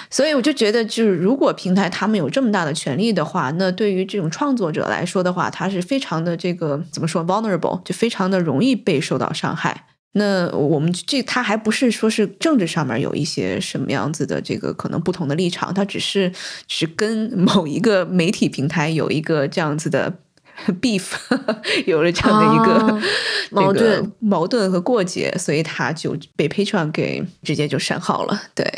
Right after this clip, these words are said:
Speaker 1: 所以我就觉得可能未来，我觉得其实大家还是希望能把这样的一种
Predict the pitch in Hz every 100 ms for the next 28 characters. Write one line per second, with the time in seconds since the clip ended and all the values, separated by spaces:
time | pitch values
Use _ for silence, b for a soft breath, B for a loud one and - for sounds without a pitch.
0 | 233 - 180 185 175 175 175 202 202 180
1 | 170 226 269 190 156 175 185 131 - 104
2 | - 208 185 180 - 175 - - 170 165
3 | 160 - 190 185 - 202 185 - 147 190
4 | - - - 180 160 - 156 -